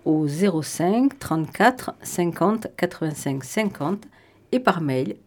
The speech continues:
D D point trente et un arobase A P F point asso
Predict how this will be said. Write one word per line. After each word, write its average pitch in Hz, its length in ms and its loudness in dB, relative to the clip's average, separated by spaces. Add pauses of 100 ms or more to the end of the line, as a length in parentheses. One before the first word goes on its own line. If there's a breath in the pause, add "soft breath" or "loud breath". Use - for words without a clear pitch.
D 202 220 -2
D 147 320 0 (180)
point 170 240 4 (160)
trente 277 320 0
et 147 140 2
un 147 180 -2 (260)
arobase 165 680 4 (160)
A - 80 6
P 160 360 4
F - 220 -8 (240)
point 190 320 4 (220)
asso 202 500 2